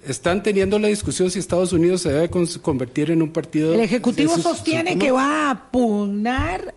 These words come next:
Speaker 2: y a insistir en renta global.
Speaker 1: Yo no estoy de-, desacuerdo con la renta global.
Speaker 2: Ok,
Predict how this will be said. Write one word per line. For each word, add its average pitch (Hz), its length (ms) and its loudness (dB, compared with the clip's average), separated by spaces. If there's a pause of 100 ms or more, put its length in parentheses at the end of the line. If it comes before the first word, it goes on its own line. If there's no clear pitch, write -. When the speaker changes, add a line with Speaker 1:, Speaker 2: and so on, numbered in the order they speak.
Speaker 2:
y 220 100 -2
a 196 80 0
insistir 240 920 -2 (760)
en 196 240 -2
renta 214 300 0
global. 165 500 -2 (580)
Speaker 1:
Yo 175 160 0
no 214 100 0
estoy 220 260 0
de-, 208 160 0
desacuerdo 185 520 -2
con 196 120 -4
la 165 80 0
renta 175 300 -2
global. 185 300 -4
Speaker 2:
Ok, - 160 -10